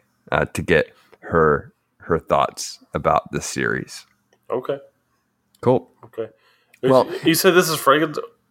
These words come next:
Speaker 2: is Frankenstein Conquers the World?
Speaker 1: Yeah.
Speaker 2: And this is be-, this, yeah, Frankenstein Conquers the World is before War of the Gargantuans,
Speaker 1: Right.
Speaker 2: right?
Speaker 1: Right.
Speaker 2: Yeah.
Speaker 1: Yeah. So we may, we may do War of the Gargantuas,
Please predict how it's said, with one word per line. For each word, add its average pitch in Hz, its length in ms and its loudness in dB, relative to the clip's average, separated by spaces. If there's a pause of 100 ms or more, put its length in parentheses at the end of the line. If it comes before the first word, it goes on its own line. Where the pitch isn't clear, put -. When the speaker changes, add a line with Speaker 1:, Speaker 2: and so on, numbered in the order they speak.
(380)
Speaker 2:
is 139 160 0
Frankenstein 143 600 4
Conquers 127 440 2
the 101 80 -2
World? 117 400 0 (460)
Speaker 1:
Yeah. 92 220 2 (220)
Speaker 2:
And 151 140 0
this 208 200 2
is 160 200 0
be-, 123 280 0 (320)
this, 170 200 0 (360)
yeah, 131 220 0
Frankenstein 190 480 2
Conquers 151 340 2
the 110 80 -2
World 107 400 4
is 104 600 0
before 107 680 2
War 104 180 4
of 95 60 0
the 95 80 -4
Gargantuans, 87 420 0
Speaker 1:
Right. 85 340 2
Speaker 2:
right? 95 260 2
Speaker 1:
Right. 78 260 -2 (260)
Speaker 2:
Yeah. - 80 -2
Speaker 1:
Yeah. - 160 -4
So - 180 -4
we 117 100 4
may, 110 300 2 (400)
we 120 140 0
may 135 520 0
do 101 320 0
War 90 280 2
of 78 100 -4
the 85 60 -4
Gargantuas, 76 920 -4